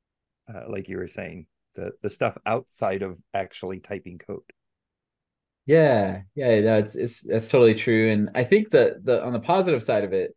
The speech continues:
Speaker 2: uh, for me personally is, uh, when I go get a drink now, uh, when I go get some water, I walk by my kids and my wife. And so I get that interaction, which is a benefit. Uh, <laughs> uh, but you have that less impromptu with your, uh, coworkers.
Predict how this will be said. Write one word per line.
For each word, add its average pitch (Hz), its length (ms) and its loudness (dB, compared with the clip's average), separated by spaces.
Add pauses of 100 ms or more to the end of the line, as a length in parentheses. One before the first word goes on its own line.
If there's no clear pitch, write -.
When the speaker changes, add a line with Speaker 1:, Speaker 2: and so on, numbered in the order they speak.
Speaker 2:
uh, 95 200 -10
for 104 180 -6
me 110 160 4
personally 104 520 -2
is, 90 540 0 (640)
uh, 98 160 -2
when 107 120 0
I 117 80 4
go 117 120 4
get 113 120 4
a 107 60 4
drink 107 360 -2 (180)
now, 98 520 -4 (320)
uh, 87 300 -2
when 92 100 -4
I 95 60 0
go 95 60 0
get 95 160 2
some 104 120 -6
water, 92 420 0
I 107 120 0
walk 113 260 2
by 107 140 -2
my 98 160 -4
kids 107 260 0
and 95 80 -4
my 90 80 -2
wife. 92 420 -2
And 98 160 -8
so 90 220 0
I 90 80 -2
get 101 200 0
that 127 200 2
interaction, 92 520 -2
which 90 140 -10
is - 80 -12
a 92 60 -6
benefit. 85 420 -4 (100)
Uh, 143 840 0 (280)
<laughs> - 200 -20
uh, 92 280 0
but 85 280 -2
you 95 100 -2
have 87 300 -6
that - 240 -2
less 95 340 -2
impromptu 85 640 -6
with 80 180 -4 (400)
your, 80 300 0
uh, 71 140 -6
coworkers. - 640 -8